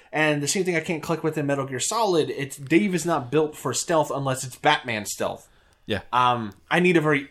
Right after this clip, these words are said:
Speaker 1: active stealth to
Speaker 2: <laughs>
Speaker 1: feel engaged.
Speaker 2: Action stealth.
Speaker 1: <laughs> Action stealth. And so, and so what this ended up being with, and, and go with me on this, Craig. This ended up being the same problem as Shadow of Mordor.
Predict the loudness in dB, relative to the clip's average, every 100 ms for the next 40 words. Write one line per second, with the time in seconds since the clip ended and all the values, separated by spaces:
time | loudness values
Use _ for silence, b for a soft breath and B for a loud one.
0 | -2 -2 0 -4 -2 -4 0 0 0 -4
1 | 2 2 2 6 10 10 10 6 6 4
2 | 4 4 6 6 6 2 -2 -6 -6 B
3 | B B B B B -16 -6 -4 0 0
4 | -2 -6 2 4 4 -2 0 0 B B
5 | 2 4 4 2 4 6 6 4 4 4
6 | 4 2 0 0 0 2 0 -2 -6 0
7 | 2 2 0 -4 -6 -8 -10 -14 -14 -16
8 | _ 4 4 4 -2 -4 -6 -10 -8 -6
9 | -6 b b b b 0 2 4 2 0
10 | 0 2 2 2 0 -8 -4 0 2 0
11 | -2 -4 -2 0 0 0 -2 0 0 0
12 | -2 -6 -8 -8 -4 -4 -2 -2 0 0
13 | 0 -2 -2 -2 0 0 -2 -6 -20 -8
14 | -4 0 0 -2 -6 -10